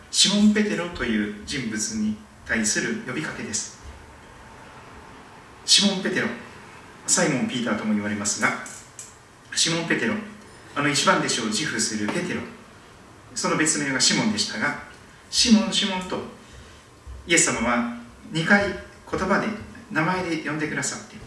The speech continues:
そしてシモン、シモンに語りかけていかれます。「シモン、シモン、見なさい。」何を見なさいと言っているのでしょうか。サタンが、悪魔があなた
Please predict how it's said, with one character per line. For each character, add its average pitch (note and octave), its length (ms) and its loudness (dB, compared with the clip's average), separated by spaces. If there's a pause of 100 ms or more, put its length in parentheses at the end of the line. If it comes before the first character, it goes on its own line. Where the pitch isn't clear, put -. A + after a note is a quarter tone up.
(540)
そ G#3 120 0
し G#3 80 0
て E3 120 -2
シ E3 140 0
モ G#2+ 300 -2
ン、 - 40 -6
シ - 140 -2
モ B2+ 80 0
ン G#2 260 0
に - 80 -10 (300)
語 - 40 -2
り B2+ 80 -2
か A2 120 -2
け B2+ 100 -6
て A#2 100 -8
い G#3+ 40 -4
か - 100 -8
れ - 80 -10
ま - 120 -14
す。 - 180 -10 (1400)
「シ - 240 4
モ C#3 80 2
ン、 - 20 0
シ C3 220 2
モ G#2+ 100 0
ン、 - 80 -2 (240)
見 - 80 -6
な - 100 4
さ - 160 4
い。」 - 40 -2 (1300)
何 D#3 240 2
を A#2 40 2
見 G#2 100 0
な A#2 80 -2
さ - 140 -2
い A2+ 40 0
と G#2 60 -6
言 G#2 80 -10
っ - 40 -10
て - 80 -12
い - 40 -10
る G#2 60 -4
の G#2 80 -4
で G2+ 60 -10
し - 100 -4
ょ - 40 -12 (240)
う - 0 -
か。 - 120 -2 (540)
サ A3 220 4
タ A#3+ 120 2
ン F#3 120 2
が、 A#3+ 240 -2 (720)
悪 G#3+ 240 4
魔 C4 140 0
が A#3 200 0 (680)
あ - 80 2
な G3+ 100 6
た G3+ 100 2